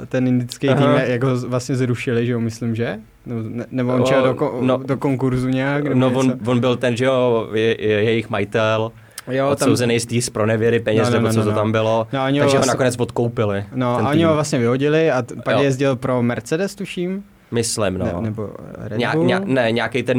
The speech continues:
Speaker 2: nižší Mercedes, myslím.
Speaker 1: Jo, Toro Rosso?
Speaker 2: No, mám dojem.
Speaker 1: Ne, tak to,
Speaker 2: Ne,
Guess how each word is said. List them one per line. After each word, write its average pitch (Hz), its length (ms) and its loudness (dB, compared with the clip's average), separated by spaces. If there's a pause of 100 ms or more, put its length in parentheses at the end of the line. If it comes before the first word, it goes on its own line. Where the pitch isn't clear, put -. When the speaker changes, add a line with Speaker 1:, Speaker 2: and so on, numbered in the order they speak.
Speaker 2:
nižší 120 420 0
Mercedes, 113 500 -2
myslím. 98 480 -8
Speaker 1:
Jo, 139 100 0
Toro 135 260 0
Rosso? 135 360 -2 (360)
Speaker 2:
No, 107 420 0
mám 110 160 -2
dojem. 95 380 0 (120)
Speaker 1:
Ne, 131 160 -2
tak 120 140 -4
to, 147 120 0
Speaker 2:
Ne, 135 60 -4